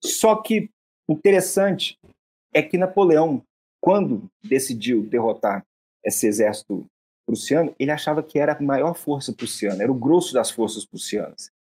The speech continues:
Então ele falou: "Aqui é a batalha de aniquilação." E ele mandou o Marechal Davout para o norte, pra cortar, tipo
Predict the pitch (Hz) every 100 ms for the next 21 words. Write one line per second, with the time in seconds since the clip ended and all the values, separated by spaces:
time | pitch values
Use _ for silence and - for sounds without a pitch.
0 | _ _ 113 - 143 147 139 113 - 123
1 | 135 - - 226 - - 160 156 147 143
2 | 143 135 135 143 - _ _ _ 120 131
3 | 147 139 139 104 - - _ _ _ 196
4 | 202 220 220 208 170 165 170 165 170 190
5 | 175 170 165 196 240 170 208 196 - -
6 | _ _ _ - 170 175 254 202 196 202
7 | 254 - _ _ _ _ _ _ - 117
8 | 113 -